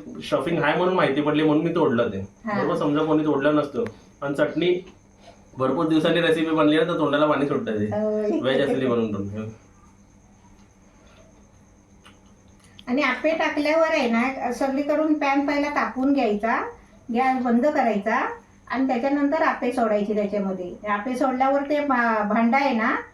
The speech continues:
Speaker 2: ते असं फिरवत राहायचं. बारीक गॅसवर. म्हणजे ते आरामात शिजतात पण आणि भाजतात पण आणि करपत नाही.
Speaker 1: आतमध्ये हे पनीर भरलंय ना हे?
Speaker 2: हो, पनीरचं स्टफिंग आहे.
Speaker 1: हा, रेसिपी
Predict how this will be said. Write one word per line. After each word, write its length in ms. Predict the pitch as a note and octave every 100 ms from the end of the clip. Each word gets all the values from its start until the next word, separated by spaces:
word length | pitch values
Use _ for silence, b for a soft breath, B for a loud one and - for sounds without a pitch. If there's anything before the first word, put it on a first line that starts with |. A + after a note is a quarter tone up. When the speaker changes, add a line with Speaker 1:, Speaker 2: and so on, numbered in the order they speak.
| B B B -
Speaker 2:
ते 100 | C4+
असं 240 | C4+ C4+ E4
फिरवत 440 | C#4+ B3 C4 D4+
राहायचं. 440 | C#4 A3 G3 F#3+ - - - - -
बारीक 320 | A3+ A#3+ B3+
गॅसवर. 460 | A#3+ G#3+ G#3 F#3+ - - - _ - -
म्हणजे 160 | A#3 C4+
ते 60 |
आरामात 400 | C4 A#3+ C4+ C#4+ C#4
शिजतात 460 | A3+ - C4 - C#4
पण 480 | D4+ C5 - - A3
आणि 120 | C4+
भाजतात 520 | A#3+ G3+ - A#3 A3
पण 320 | G#3 F#3+ -
आणि 140 | A3+ C4
करपत 480 | A#3 G#3 A3+ G#3+
नाही. 220 | G3 F#3 - - - B2+
Speaker 1:
आतमध्ये 420 | B2 D3+ D#3 F3+
हे 40 | F3
पनीर 260 | D3 F3
भरलंय 300 | F#3+ A2 A2
ना 80 | B2
हे? 160 | - G#3+
Speaker 2:
हो, 300 | G#3+ G#3+ F#3 -
पनीरचं 420 | A3 A#3 A#3+ A#3
स्टफिंग 400 | A3+ G3 G3 F#3
आहे. 120 | E3+
Speaker 1:
हा, 380 | - B2 A2 G2+ - - C3+
रेसिपी 560 | C3 C3 D3+ D3+ E3+